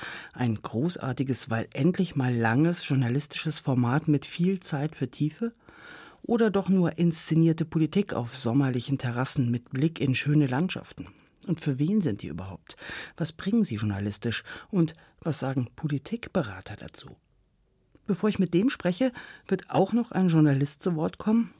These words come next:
der sie selbst führt, diese Interviews. Aber anfangen möchte ich mit dem aktuellen Beispiel Merz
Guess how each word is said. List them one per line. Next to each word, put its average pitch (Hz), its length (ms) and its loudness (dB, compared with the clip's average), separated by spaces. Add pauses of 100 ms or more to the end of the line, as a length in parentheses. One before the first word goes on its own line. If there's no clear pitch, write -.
(100)
der 156 120 0
sie 160 140 2
selbst 139 400 -2
führt, - 280 0
diese 120 180 2
Interviews. 135 520 2 (340)
Aber 143 200 0
anfangen 220 480 2
möchte 180 240 0
ich 160 100 -2
mit 151 160 0
dem - 160 -2
aktuellen 123 560 -2
Beispiel 120 540 -6
Merz 113 500 -6